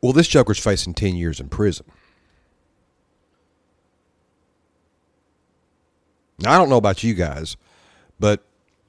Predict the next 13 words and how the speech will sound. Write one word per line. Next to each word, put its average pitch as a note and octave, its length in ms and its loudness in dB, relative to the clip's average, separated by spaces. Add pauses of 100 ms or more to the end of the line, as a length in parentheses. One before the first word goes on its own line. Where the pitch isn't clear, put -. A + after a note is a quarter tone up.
(640)
especially C3+ 420 -2
back G#2+ 240 -2
whenever G2 260 -2
I'd F#2 180 0
lurk G#2 220 -4
around F#2+ 280 -6
Facebook F#2 560 -8
and F2+ 100 -16
hang F#2+ 240 -10
out F2+ 120 -12
in F2+ 80 -10
that G2+ 120 -6
shithole, D#2+ 520 -8